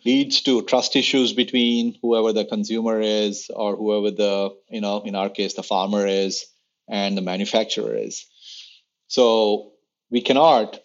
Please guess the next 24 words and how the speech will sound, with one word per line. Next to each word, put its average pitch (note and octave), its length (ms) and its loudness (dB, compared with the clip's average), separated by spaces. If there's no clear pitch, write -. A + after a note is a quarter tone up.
from G#2+ 160 -2
a G2+ 80 0
product A#2 280 2
development B2 440 2
standpoint, G#2 720 -8
just - 480 -2
collect A2 320 0
data G#2+ 260 2
willy-nilly, G2+ 680 -2
uh, G2+ 380 0
under G2+ 200 0
the G2 140 0
guise G#2 340 0
that, G2+ 120 2
"Oh, G2+ 120 2
we'll F#2+ 160 -4
figure G#2 240 -2
the F#2+ 100 -2
value G2 420 -2
of G#2 140 -6
it G#2 80 -2
out G2 240 -4
later G2 260 -6
on." - 220 -6